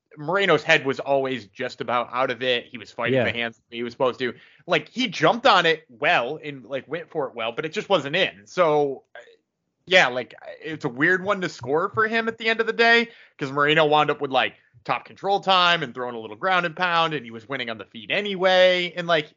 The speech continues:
Speaker 1: yeah, so, I mean, I guess give him a round, but, man, it, it didn't, certainly didn't feel like he should have been, uh, that close.
Speaker 2: Yep.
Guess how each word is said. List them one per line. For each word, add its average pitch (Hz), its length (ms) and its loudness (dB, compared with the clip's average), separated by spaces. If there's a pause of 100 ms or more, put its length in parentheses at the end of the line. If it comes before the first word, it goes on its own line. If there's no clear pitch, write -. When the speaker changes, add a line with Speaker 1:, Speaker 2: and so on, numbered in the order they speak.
Speaker 1:
yeah, 151 260 0
so, 131 320 -4 (380)
I 151 80 0
mean, 180 100 0
I 190 60 6
guess 247 260 2
give 233 180 2
him 196 120 -6
a 151 60 -2
round, 175 680 -2
but, 139 260 -4 (300)
man, 127 300 -6
it, 104 160 -16
it 131 180 -6
didn't, 127 300 -8
certainly 127 340 -6
didn't 117 300 -10
feel 127 180 -6
like 101 240 -8
he 117 160 -12
should 120 220 -6
have 101 80 -8
been, 101 260 -2 (280)
uh, 104 500 -4
that 98 240 -8
close. 92 400 -12 (580)
Speaker 2:
Yep. 107 220 -4